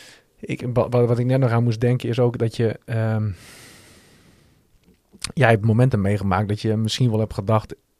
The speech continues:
"Ja, mijn zoon die gaat dit niet redden." Eh, ik weet niet of dat zo is hoor, maar ik heb dat één keer met onze dochter meegemaakt. En, eh, die, die, die kreeg een koortsstuip, koortsaanval.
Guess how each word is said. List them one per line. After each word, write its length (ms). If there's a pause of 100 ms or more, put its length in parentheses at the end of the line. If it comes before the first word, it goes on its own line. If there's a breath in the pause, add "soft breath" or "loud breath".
(520)
"Ja, 180
mijn 220
zoon 180
die 80
gaat 180
dit 80
niet 180
redden." 240 (840)
Eh, 100
ik 280
weet 100
niet 100
of 60
dat 100
zo 120
is 160
hoor, 160
maar 140
ik 180
heb 140
dat 120
één 140
keer 120
met 160
onze 220
dochter 280
meegemaakt. 540 (500)
En, 260 (760)
eh, 320 (420)
die, 260
die, 180
die 100
kreeg 200
een 120
koortsstuip, 1300
koortsaanval. 720